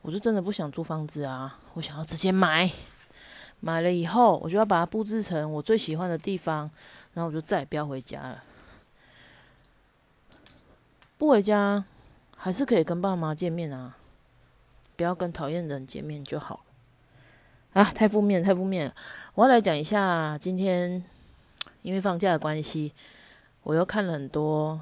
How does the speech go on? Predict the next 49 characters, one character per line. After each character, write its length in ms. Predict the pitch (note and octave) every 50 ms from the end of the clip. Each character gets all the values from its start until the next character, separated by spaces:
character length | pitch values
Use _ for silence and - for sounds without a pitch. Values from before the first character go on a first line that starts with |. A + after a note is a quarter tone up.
| -
奇 240 | - - - - D#3
奇 160 | D3+ - D3+
怪 160 | - F3+ F3
怪 160 | E3+ E3 E3+ D#3+
的 80 | C#3+
东 180 | C#3 C#3+ C3+ D3
西， 200 | C#3+ - - - - - - -
<laughs> 120 | - _ _
就 140 | - - F3+
是 120 | F#3+ G3
Netflix 480 | F#3 F3+ E3+ E3 - E3 D3+ - - -
的 80 | D3+
部 180 | - - C#3+ C#3+
分。 200 | - - - - - _ _ - - - - - - - - - - _ _ _
我 100 | - E3
今 80 | F3 A#3
天 100 | C4+ C#4
看 120 | B3+ C#4
了 100 | C#4+ A#3
一 20 | G#3
个 100 | G3+ G3
史 200 | - - E3+ D3
诗 180 | - F#3+ G3
片， 240 | F#3+ A3+ A#3+ A3 G3+
叫 180 | G3+ G#3+ G3+ G3
做 300 | F#3+ G3+ G3 F3+ E3+ E3+
《丧 300 | - - C#4 A#3 F#3+ F3+
尸 300 | F#3 - - F3 F3+ F3+
出 320 | F3 - - F#3+ F3 F3 F3
笼： 320 | D#3+ C3+ A#2 A2+ A#2 C3 - _
冒 260 | - G3 F#3+ F3 D3+
号 300 | D3+ D3+ F#3 E3 D3+ C3+
血 460 | B2+ - - - - C#3 B2 A2 - -
脉》。 260 | D3 E3 F3 E3 B2 - - - - - - - - - - - _ _ _ _ _ _ _ _ -
诶， 200 | B3+ G#3 D#3+ -
它 240 | - - C#4 C#4 - - _ - - -
海 200 | - - F3+ E3+
报 160 | G#3+ C4+ C4
很 100 | F#3+ D#3
漂 240 | - - A3+ G3 F#3+
亮 300 | G3+ A3 F#3+ D#3 D3+ C3+
诶， 240 | A#2+ - - E3 - - - - _ _ -
就 120 | - A3+
是 140 | A3 A#3+ A#3
一 100 | G#3+ G3+
个 220 | G3 - F3+ E3+
丧 240 | E3 - G#3 F#3+ F3+
尸 260 | F3+ - - D#3+ E3 D#3+
的 360 | D#3 D3+ C#3+ C#3+ C#3 C#3 C#3+